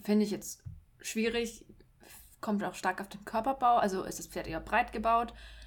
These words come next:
oder schmal. Hamel zum Beispiel liegt jetzt im Moment mit ein Meter siebenunddreißig Stockmaß bei dreihundertvierzig Kilo, ist aber ein extrem schmal gebautes Pferd.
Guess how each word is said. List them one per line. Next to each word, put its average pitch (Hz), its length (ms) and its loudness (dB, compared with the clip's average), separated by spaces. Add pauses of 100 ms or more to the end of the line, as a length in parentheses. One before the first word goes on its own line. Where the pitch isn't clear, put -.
(180)
oder 185 160 -6
schmal. 220 420 2 (360)
Hamel 277 380 2
zum 269 200 -2
Beispiel 262 300 -2
liegt 220 280 -2
jetzt 208 200 0
im 196 60 0
Moment 196 520 0
mit 220 200 0
ein 196 120 4
Meter 196 200 2
siebenunddreißig 196 920 -2
Stockmaß 269 680 -2
bei 202 360 2
dreihundertvierzig 196 920 -2
Kilo, 285 500 -2 (640)
ist - 340 -2
aber 226 480 6
ein 214 140 6
extrem 226 640 -2
schmal 202 480 4
gebautes 277 460 0
Pferd. 311 440 -2